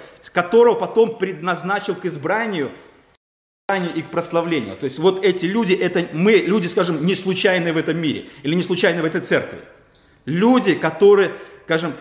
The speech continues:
кажется, наша судьба вроде бы сложилась какими-то витиатыми способами, но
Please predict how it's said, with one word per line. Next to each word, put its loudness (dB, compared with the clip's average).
кажется, 0
наша -4
судьба 0
вроде 0
бы -6
сложилась 0
какими-то -6
витиатыми 0
способами, 0
но -2